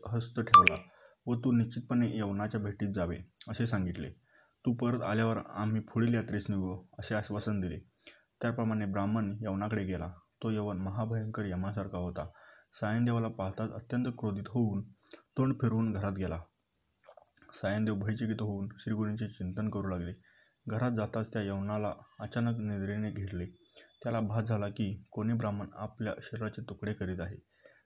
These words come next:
त्या भयंकर क्लेशाने यवन जागा झाला. त्याने मग सायनदेवाला न मारताच त्याच्या पाया पडून, "तुला येथे कोणी बोलावले? आता लवकर परत जा," असे म्हणून त्याने आपला वस्त्रभूषण देऊन निरोप दिला. सायनदेव आनंदाने लगेच आपल्या गावी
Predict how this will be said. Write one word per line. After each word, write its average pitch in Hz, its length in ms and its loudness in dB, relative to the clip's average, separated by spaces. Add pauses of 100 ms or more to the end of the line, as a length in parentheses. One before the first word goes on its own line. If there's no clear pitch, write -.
(140)
त्या 135 100 -2
भयंकर 110 460 0
क्लेशाने 110 580 -2
यवन 101 260 -2
जागा 92 260 -2
झाला. 87 280 -6 (540)
त्याने 107 180 0
मग 104 200 -2
सायनदेवाला 104 640 -2 (440)
न 117 60 2
मारताच 110 480 0
त्याच्या 98 220 -4
पाया 95 260 -2
पडून, 98 400 -4
"तुला 101 300 -4
येथे 98 220 -6 (180)
कोणी 107 240 0
बोलावले? 95 460 0 (420)
आता 113 180 -2
लवकर 104 320 0
परत 110 280 -2 (100)
जा," 90 140 -4 (360)
असे 98 220 -4
म्हणून 107 280 2
त्याने 104 240 -4
आपला 98 340 -4 (920)
वस्त्रभूषण 117 760 0 (120)
देऊन 107 340 0
निरोप 104 500 -4
दिला. 87 260 -4 (580)
सायनदेव 104 420 -2
आनंदाने 101 540 -2
लगेच 107 240 0
आपल्या 101 300 -2
गावी 95 300 -2